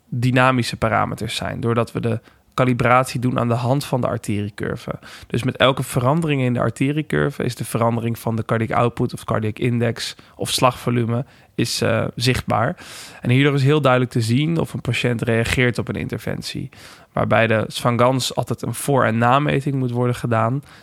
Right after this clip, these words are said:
is het hier, eh, continu in beeld wat er, eh, gebeurt met je patiënt. De techniek die we bij de Pico gebruiken, die heet, eh, de transpulmonale thermodilutie. Omdat in tegenstelling tot de Swan-Ganz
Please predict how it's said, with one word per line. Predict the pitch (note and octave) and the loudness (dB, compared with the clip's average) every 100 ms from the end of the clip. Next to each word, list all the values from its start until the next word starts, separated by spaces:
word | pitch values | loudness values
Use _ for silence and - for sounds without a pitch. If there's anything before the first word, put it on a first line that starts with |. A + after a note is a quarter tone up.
| - - | -20 -8
is | B2 | -6
het | B2 | -4
hier, | A2+ B2 B2 B2 | 0 2 2 2
eh, | A#2 A2 G#2+ A2 | 0 2 0 -2
continu | - C#3+ C#3 A#2+ A2+ | -2 0 0 0 0
in | A2+ | 0
beeld | A2+ A2+ A2+ G#2+ - - | 2 2 0 -2 -10 -8
wat | A#2+ G#2+ | -6 -4
er, | A2 A2 | -4 -2
eh, | A2+ | -4
gebeurt | - A#2+ G#2+ - | -4 -4 -4 -4
met | A#2 | -10
je | - | -10
patiënt. | - - - - - _ _ _ _ _ - - - - - - - - _ _ _ _ | -10 -8 -10 -12 -18 _ _ _ _ _ -20 -20 -20 -20 -20 -20 -20 -20 _ _ _ _
De | C#3 | -2
techniek | C#3+ - E3+ G3 G3+ | 0 2 2 2 2
die | F3 | 0
we | D3+ | 2
bij | C3 | 4
de | C3 | 2
Pico | - C#3+ C3 | 0 0 0
gebruiken, | - B2 A#2+ A#2 A#2 A#2 | 0 2 4 4 2 0
die | A#2 | 2
heet, | B2 A#2+ A#2 - | 2 2 0 -6
eh, | - A#2+ A#2 | -2 0 0
de | A#2 A#2 - | -2 -2 -4
transpulmonale | - C3 C3+ - - _ D#3 D#3+ F3 E3+ E3 D#3+ D#3 D3+ | -2 0 0 -2 -8 _ 2 2 4 2 2 2 0 0
thermodilutie. | D#3 D3+ D3 C#3+ C#3+ C#3+ - F3+ G#3 - | 0 0 0 2 2 0 -2 -4 -4 -6
Omdat | C3 A#2 - | -4 -4 -4
in | B2 | -4
tegenstelling | A#2 A#2 - A2+ A2 | -2 -2 -2 -2 0
tot | A2+ A2 | -2 -2
de | A#2 G#2+ B2+ | -2 -2 -4
Swan-Ganz | - C#3 B2+ C3 C3 A#2 - | -2 0 4 4 4 0 -4